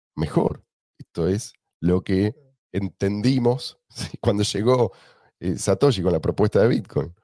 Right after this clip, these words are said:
Los que leyeron el white paper dijeron, "Che, che, esto, esto puede ser que, eh, termine convirtiéndose en una moneda incorruptible". ¿Qué es lo que cambia?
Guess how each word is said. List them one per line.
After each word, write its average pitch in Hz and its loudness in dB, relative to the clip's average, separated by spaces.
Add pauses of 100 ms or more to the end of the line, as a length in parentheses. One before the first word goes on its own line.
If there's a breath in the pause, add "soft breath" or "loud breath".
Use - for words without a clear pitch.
(360)
Los - -6
que - -2
leyeron 95 2 (240)
el 101 2
white 107 4
paper 135 0
dijeron, 101 2
"Che, - -2
che, - -4
esto, - 0
esto - -6
puede 117 0
ser - -2
que, 92 -2 (380)
eh, 82 0
termine 101 0
convirtiéndose 95 -2
en 101 0
una 92 2
moneda 95 2
incorruptible". 85 -2 (600)
¿Qué 135 2
es 147 6
lo 110 4
que 92 0
cambia? 73 -2